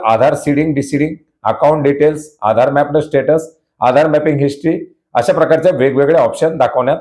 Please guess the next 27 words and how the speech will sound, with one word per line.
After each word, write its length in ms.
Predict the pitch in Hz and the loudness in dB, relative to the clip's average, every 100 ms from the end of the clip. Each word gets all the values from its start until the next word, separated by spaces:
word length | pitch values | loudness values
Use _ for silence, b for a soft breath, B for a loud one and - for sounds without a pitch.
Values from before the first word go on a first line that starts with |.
| - | -2
आलेले 280 | 127 113 | 0 0
आहेत. 180 | 120 82 190 - _ _ - | -2 -2 -6 -8 _ _ -4
याच्यामध्ये 400 | 127 160 170 170 | 0 2 2 2
आता 120 | 170 | 2
आपल्याला 260 | 170 175 185 107 | 0 0 0 0
आधार 300 | 113 131 156 | 0 2 0
सीडिंग 340 | 151 147 151 | -2 -2 0
करायचे 340 | 147 139 127 | 2 0 0
तर 100 | 147 | -4
काय 180 | 143 139 | 0 0
करायचे, 320 | 139 139 135 | 2 0 0
आधार 400 | 151 107 117 131 | -2 0 0 0
सीडिंगच्या, 480 | 131 139 123 123 135 | -2 -8 -10 -6 -4
डिसीडिंगच्या 640 | 151 113 131 123 117 139 175 - _ _ | -4 -6 -14 -16 -6 -4 -4 -8 _ _
ऑप्शनवरती 500 | 131 135 143 147 147 | -2 0 0 0 0
क्लिक 300 | 180 160 147 | -2 -2 0
करायचे. 440 | 120 107 90 - - _ _ _ | 2 0 -2 -12 -20 _ _ _
सर्वात 280 | - 143 185 | -2 2 2
प्रथम 380 | 185 156 165 160 | 2 0 0 0
तुम्हाला 240 | 156 151 | 0 2
या 80 | 143 | 2
ठिकाणी 280 | 131 135 147 - | 0 -2 -2 0
आधार 340 | 113 117 139 | 0 2 0
नंबर 280 | 131 123 143 | -2 -2 0
टाकावा 340 | 135 117 120 | 0 2 2
लागणार 320 | 113 101 98 | 2 0 -4
आहे. 80 | 87 | -6